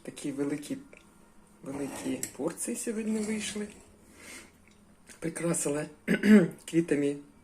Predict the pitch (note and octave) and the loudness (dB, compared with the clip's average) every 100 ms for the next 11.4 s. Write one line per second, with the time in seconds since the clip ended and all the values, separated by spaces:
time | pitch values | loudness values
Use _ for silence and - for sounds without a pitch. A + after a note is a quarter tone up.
0 | - - - - - - - - - - | -20 -20 -20 -20 -20 -20 -20 -20 -20 -20
1 | - C#3 C3+ C3+ C3+ C3 C3 - - - | -20 -16 -14 -14 -16 -18 -20 -20 -20 -20
2 | - - - - - A2 - C3 - C3 | -20 -20 -18 -12 -6 -6 -4 -8 -8 -12
3 | C3 - - - - - - - - - | -12 -20 -20 -20 -20 -20 -20 -20 -20 -20
4 | - - - - - - - - - - | -20 -20 -20 -20 -20 -20 -20 -20 -20 -20
5 | - - - - - - - - - - | -20 -20 -20 -20 -20 -20 -20 -20 -20 -20
6 | - - - G#3+ - C3 A2+ - - - | -20 -18 -6 -4 0 -2 -4 -8 -12 -16
7 | - - - - - - - - - - | -20 -18 -12 -10 -10 -16 -18 -20 -20 -20
8 | - - - - - - - - - - | -20 -20 -20 -20 -20 -20 -20 -20 -20 -20
9 | - - - - - - - - - - | -20 -20 -20 -20 -20 -20 -20 -20 -20 -20
10 | - - - D#3+ F3 D#3+ C3 C#3+ - D#3+ | -20 -18 -8 0 2 2 0 -6 -4 -4
11 | A#3 - B3+ | -2 0 0